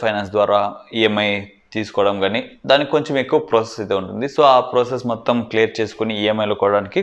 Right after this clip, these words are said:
కొంచెం సమయం అయితే పడుతుంది. So, so కొంతమందికి అది కూడా ఇంట్రెస్ట్ ఉండదు. So, దానికి తగ్గట్టుగానే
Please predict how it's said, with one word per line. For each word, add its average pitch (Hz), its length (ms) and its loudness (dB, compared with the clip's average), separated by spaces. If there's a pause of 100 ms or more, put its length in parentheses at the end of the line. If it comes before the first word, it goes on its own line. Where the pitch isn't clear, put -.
(100)
కొంచెం 135 300 -4
సమయం 117 200 -2
అయితే 110 200 -2
పడుతుంది. 113 320 -4
So, 160 100 2 (220)
so 147 120 0 (100)
కొంతమందికి 151 560 0
అది 131 180 0
కూడా 143 220 2
ఇంట్రెస్ట్ 101 300 -8
ఉండదు. 92 220 -4 (420)
So, 180 80 4 (320)
దానికి 151 400 2 (120)
తగ్గట్టుగానే 127 540 2